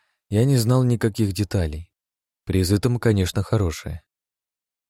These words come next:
«В принципе, поучаствовать в охоте можно», задумчиво сказал Юм. «Но серьёзнее это предложение мы рассмотрим не раньше, чем через несколько месяцев.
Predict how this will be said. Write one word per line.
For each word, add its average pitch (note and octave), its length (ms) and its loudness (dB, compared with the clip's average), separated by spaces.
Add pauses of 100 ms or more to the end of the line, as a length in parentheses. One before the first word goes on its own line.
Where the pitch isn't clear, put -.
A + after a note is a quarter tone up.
(280)
«В - 120 -20
принципе, C3 560 0
поучаствовать B2 640 0
в A2+ 80 -2
охоте A2+ 360 -2
можно», E2 480 -4 (440)
задумчиво F#2 480 0
сказал F2+ 380 0
Юм. E2 340 -4 (920)
«Но F#2 140 0
серьёзнее G#2 580 0
это F2 120 -4
предложение G#2 640 0
мы G#2 120 2
рассмотрим G#2+ 480 -2
не G#2 120 2
раньше, G#2 320 -2
чем G2 220 -4
через G2+ 300 -4
несколько G#2 420 -2
месяцев. F#2 580 -4